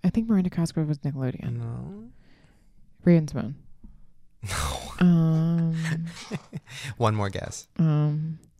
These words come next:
Speaker 1: I don't know any other ones. Um,
Speaker 2: Ugh.
Speaker 1: Jeanette McCurdy's Nickelodeon.
Speaker 2: <laughs>
Speaker 1: Um,
Speaker 2: It was Hilary Duff.
Speaker 1: Oh, Hilary
Speaker 2: Cadet
Speaker 1: Duff.
Speaker 2: Kelly.
Speaker 1: Of
Speaker 2: Hilary
Speaker 1: course.
Speaker 2: Duff.
Speaker 1: Sorry,
Speaker 2: Yes.
Speaker 1: sorry,
Speaker 2: Uh,
Speaker 1: sorry.
Speaker 2: you're half right, but it's,
Speaker 1: Okay.
Speaker 2: it's basically about that.
Speaker 1: Mm-hmm.
Speaker 2: Uh, okay, two more.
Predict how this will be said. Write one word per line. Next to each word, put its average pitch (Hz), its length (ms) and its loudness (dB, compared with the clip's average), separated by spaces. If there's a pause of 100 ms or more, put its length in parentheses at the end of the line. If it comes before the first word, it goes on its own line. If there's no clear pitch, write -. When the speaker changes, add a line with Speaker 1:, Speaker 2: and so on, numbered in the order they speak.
Speaker 1:
I - 540 -20
don't - 180 -20
know - 160 -18
any - 200 -20
other - 120 -20
ones. - 440 -20
Um, 151 640 2
Speaker 2:
Ugh. 143 120 -4 (280)
Speaker 1:
Jeanette 185 200 2
McCurdy's 170 400 0
Nickelodeon. 143 600 0 (420)
Speaker 2:
<laughs> - 140 4 (220)
Speaker 1:
Um, 160 760 4
Speaker 2:
It 214 80 6
was 240 160 4
Hilary 254 440 8
Duff. 247 260 8
Speaker 1:
Oh, 427 480 12
Hilary 415 300 8
Speaker 2:
Cadet 208 80 0
Speaker 1:
Duff. 180 580 12
Speaker 2:
Kelly. 139 640 4
Speaker 1:
Of 143 120 2
Speaker 2:
Hilary 170 300 8
Speaker 1:
course. 165 360 4
Speaker 2:
Duff. - 80 -12
Speaker 1:
Sorry, 165 180 -2
Speaker 2:
Yes. 156 280 -4
Speaker 1:
sorry, 147 280 -8
Speaker 2:
Uh, 156 40 -10
Speaker 1:
sorry. 185 240 2
Speaker 2:
you're 226 120 -2
half 143 320 -4
right, - 260 -10
but 190 140 -6
it's, 233 180 -6
Speaker 1:
Okay. 262 100 -4
Speaker 2:
it's 180 100 -10
basically 98 380 -8
about - 220 -14
that. - 140 -14 (100)
Speaker 1:
Mm-hmm. 240 180 2 (220)
Speaker 2:
Uh, 143 300 2
okay, 104 280 -2
two - 140 -6
more. - 160 -8